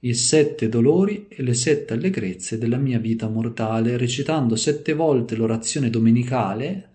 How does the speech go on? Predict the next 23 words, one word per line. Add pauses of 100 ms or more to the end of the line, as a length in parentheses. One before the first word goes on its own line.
(120)
che
sarebbe
il
Padre
Nostro, (1500)
e
sette
volte
la
salutazione
angelica,
cioè (380)
l'Ave
Maria,
si
dice
salutazione
angelica
dalle
prime
parole
prese
appunto